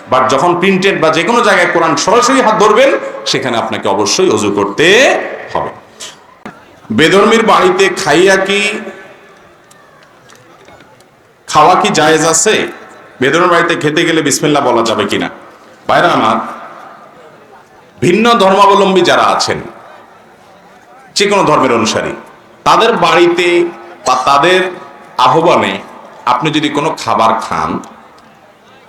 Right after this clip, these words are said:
সেটা জায়েজ হবে যদি খাবারটা হালাল হয়। আপনি কোথায় খাচ্ছেন, কার বাড়িতে খাচ্ছেন, এটা দেখার বিষয় না, বিষয় হলো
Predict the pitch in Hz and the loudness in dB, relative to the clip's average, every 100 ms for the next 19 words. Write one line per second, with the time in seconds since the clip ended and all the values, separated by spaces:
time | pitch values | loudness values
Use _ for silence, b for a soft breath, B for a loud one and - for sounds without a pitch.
0 | - - 185 180 196 160 160 190 170 185 | -14 -4 -2 0 2 2 2 2 0 2
1 | 214 214 185 170 156 135 131 127 - 101 | 2 2 0 0 0 0 -2 -2 -2 -2
2 | 104 92 - 78 69 - - - - - | -2 -2 -4 -4 -6 -12 -20 -20 -20 -20
3 | - - - - - 147 196 196 202 214 | -20 -20 -20 -20 -4 -2 0 0 0 2
4 | 247 262 254 196 196 190 185 151 143 175 | 2 2 2 2 2 2 0 0 2 2
5 | 196 202 202 208 196 180 180 165 170 156 | 4 4 4 2 0 0 0 0 2 2
6 | 165 175 147 151 120 113 131 190 190 | 2 0 0 0 0 0 0 0 0